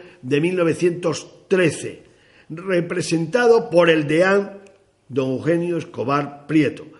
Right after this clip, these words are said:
al que nombró gobernador interino hasta su llegada a la diócesis. <coughs> Fallecido el vicario general,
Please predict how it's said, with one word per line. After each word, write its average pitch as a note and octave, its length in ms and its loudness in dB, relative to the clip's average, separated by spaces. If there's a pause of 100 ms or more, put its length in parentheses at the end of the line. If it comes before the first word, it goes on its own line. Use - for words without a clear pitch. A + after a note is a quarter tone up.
(260)
al D3 240 -4
que A#3+ 140 -2
nombró F3+ 840 -4
gobernador D3+ 840 2
interino F#3 680 -4
hasta C#3+ 380 -8
su D3 160 -10
llegada D3 540 -8
a C#3 180 -12
la A#2 160 -10
diócesis. - 540 -14 (1300)
<coughs> - 1500 -6
Fallecido F#3 680 0
el B3+ 100 -2
vicario G3 640 -2
general, D#3+ 800 -2